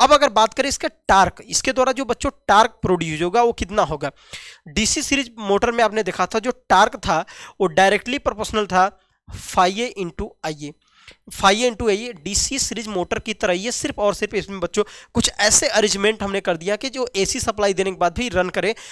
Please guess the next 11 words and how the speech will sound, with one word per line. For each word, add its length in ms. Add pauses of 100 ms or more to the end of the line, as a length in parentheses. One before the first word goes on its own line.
(240)
हमने 220 (100)
इसमें 340
कंपनसेटिंग 640
वाइंडिंग 300
करना 280
है, 200 (320)
हमें 240
इसमें 240
इंटरपोल्स 640
लगाने 340
हैं 180